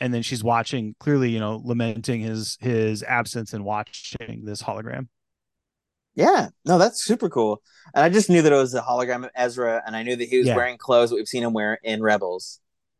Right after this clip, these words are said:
Speaker 1: Yep. And it's the, it's the Rebel, it's the, it's the clothes that we see before he disappears.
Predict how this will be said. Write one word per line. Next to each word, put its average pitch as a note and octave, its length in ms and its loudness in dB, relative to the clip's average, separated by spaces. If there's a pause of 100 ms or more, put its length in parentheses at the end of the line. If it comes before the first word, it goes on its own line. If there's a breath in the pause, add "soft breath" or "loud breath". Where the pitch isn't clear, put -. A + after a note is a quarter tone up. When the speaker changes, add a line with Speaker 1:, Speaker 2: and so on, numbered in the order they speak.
(120)
Speaker 1:
Yep. A#2+ 180 -4 (240)
And D3+ 140 2
it's C#3+ 140 -2
the, C3 300 -4
it's D3 200 0
the D3 100 2
Rebel, C3 400 2
it's C#3 160 -2
the, C3 260 0
it's D3 160 -10
the D3 80 -6
clothes D3+ 600 0
that C3 120 -2
we B2+ 140 -2
see A#2+ 420 -2 (160)
before A#2+ 260 -2
he B2 100 -2
disappears. G#2+ 640 -10